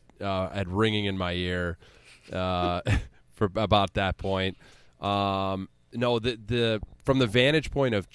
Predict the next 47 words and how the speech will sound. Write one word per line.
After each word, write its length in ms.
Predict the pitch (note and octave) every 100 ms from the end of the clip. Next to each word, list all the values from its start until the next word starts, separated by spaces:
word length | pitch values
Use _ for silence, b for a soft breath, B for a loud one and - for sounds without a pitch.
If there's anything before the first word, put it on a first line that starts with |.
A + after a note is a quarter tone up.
| -
of 120 | G#2
Fields' 400 | - A2+ A2 G2 -
throw, 180 | G2+
there 100 | G2
was 180 | F#2+ E2
one 200 | G2+ C3
out 220 | G#2 G#2+
route 320 | G#2 G2 F#2+ -
that 180 | F#2 - -
he 200 | - G#2+
threw 200 | - G#2+
to 80 | F2+
Mooney 540 | F2 F#2 G2+ A2+ B2 b b b -
that 100 | G#2
was, 160 | F#2+
like, 120 | G2 F2
a 80 | E2+ _
perfect 460 | - A#2+ A2+ A2+ -
shot 340 | - G2+ G2
for 240 | - F#2+ F#2
us. 380 | F#2+ G#2 - - b b b b _ -
You 120 | G2
could 180 | G#2+ -
see 300 | - A#2 A2
him 240 | A2 G2 -
leading 500 | G2+ G#2+ G#2 A2+ A#2
Mooney, 400 | G2+ G2+ A2 A2+
like, 200 | G2 F2 _ - - -
he 180 | C3+ B2
threw 380 | - A#2 C3 D3
it 100 | -
before 340 | G2+ A#2 A2
Mooney 280 | G#2 G#2 G#2
even 240 | G2+ F#2
left 260 | F#2 F#2 -
his 140 | F#2
break, 460 | - E2 F2 F#2+ - b b b
and 100 | F#2
it 100 | A2
was 160 | B2+ A2
so 360 | - G#2 G2 F#2
beautiful. 680 | E2+ F2+ F#2 - A2+ A2
I 80 | F#2+
was 160 | F2+ F2
like, 180 | E2 -
"That's 480 | G#2+ G2 G2 - - -
why, 600 | F2 E2+ E2 D#2+ D#2+